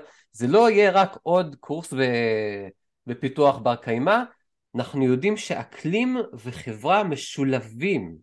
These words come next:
באופן בלתי ניתן להפרדה אחד בשני." כלומר, כבר יש את ההחלפה. אז בכותרת כתוב לך אקלים, ובפנים יש לך אג'נדה של שינוי חברתי, שגם לא אומרים מהו. כלומר, האוניברסיטה בוודאי לא אמרה לסטודנטים, "אתם רוצים קורס.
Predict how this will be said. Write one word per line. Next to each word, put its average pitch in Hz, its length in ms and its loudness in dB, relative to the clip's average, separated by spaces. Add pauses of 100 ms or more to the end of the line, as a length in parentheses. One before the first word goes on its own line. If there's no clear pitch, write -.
(600)
באופן 123 520 -2
בלתי 170 260 -4
ניתן 123 340 -2
להפרדה 147 420 -4
אחד 131 260 -4
בשני." 107 360 -16 (840)
כלומר, 151 340 0
כבר 196 220 2
יש 247 80 -2
את - 40 -20
ההחלפה. 220 460 0 (580)
אז 131 100 -2
בכותרת 190 540 0
כתוב 151 280 -4
לך - 100 -8
אקלים, 110 560 -4 (260)
ובפנים 190 420 0
יש 190 120 -2
לך - 80 -12
אג'נדה 151 720 0 (260)
של - 180 -10
שינוי 131 320 -2
חברתי, 120 460 -8
שגם 113 300 -6
לא 127 80 2
אומרים 131 300 2
מהו. 135 220 0 (920)
כלומר, 110 140 -6
האוניברסיטה 135 500 0
בוודאי 151 400 0
לא 170 140 4
אמרה 151 200 0
לסטודנטים, 135 600 -4 (920)
"אתם 131 140 -2
רוצים 143 360 -2
קורס. - 440 -12